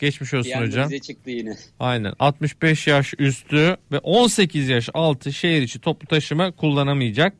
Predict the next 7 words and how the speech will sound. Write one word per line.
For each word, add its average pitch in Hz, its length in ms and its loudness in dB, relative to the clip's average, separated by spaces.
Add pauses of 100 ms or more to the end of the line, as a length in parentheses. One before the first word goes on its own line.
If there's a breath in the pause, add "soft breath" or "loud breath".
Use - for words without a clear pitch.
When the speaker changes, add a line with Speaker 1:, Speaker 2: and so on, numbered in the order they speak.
(600 soft breath)
Speaker 1:
Kamuda 208 600 4
on 202 160 2
altıda 160 440 2
bitecek 120 420 -2
mesai. 113 680 0 (960)
Hamileler 160 800 4
Speaker 2:
Evet. - 280 -2